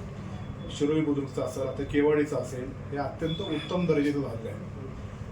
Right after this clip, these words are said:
जिथे जिथे नवीन ग्रामीण रुग्णालय निर्माण होतात, जिथं आता ओतूरमध्ये झालं, ते अत्यंत उत्तम दर्जाचं झालेलं आहे आणि इथं पण जे हंड्रेड बेड होईल,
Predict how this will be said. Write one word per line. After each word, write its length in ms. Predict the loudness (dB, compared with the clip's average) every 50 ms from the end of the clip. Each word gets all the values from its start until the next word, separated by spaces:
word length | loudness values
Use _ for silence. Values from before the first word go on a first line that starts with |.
| -8 -6
जिथे 220 | -4 0 2 2 2
जिथे 220 | 4 2 2 4
नवीन 400 | 4 4 4 4 4 4 2 4
ग्रामीण 360 | 4 4 4 4 4 4 4
रुग्णालय 300 | 4 4 4 4 4 4
निर्माण 560 | 4 2 2 0 2 2 2 4 4 4 4
होतात, 280 | 4 4 2 0 -4 -4 -6 -8 -8 -8 -8 -8 -8 -8 -8 -8 -8 -8 -8 -8 -8 -6 -6
जिथं 180 | -2 2 2
आता 140 | 2 4 4
ओतूरमध्ये 600 | 4 4 4 2 2 0 2 2 4 4 4 4
झालं, 280 | 2 2 2 2 2 0 2 0
ते 40 | 0
अत्यंत 360 | -2 -2 -2 -2 -2 -2 0
उत्तम 360 | 0 -2 0 0 0 0 2
दर्जाचं 460 | 0 0 0 -2 0 0 0 0 0
झालेलं 260 | 0 -2 -4 -4 -4
आहे 120 | -4 -4 -6 -6 -6 -8 -8 -8 -6 -4
आणि 100 | -4 -4
इथं 160 | -4 -4 -4
पण 200 | -2 0 0 0
जे 60 | 0
हंड्रेड 300 | 0 2 2 2 2 4
बेड 120 | 4 4
होईल, 300 | 4 4 2 0 -2 -4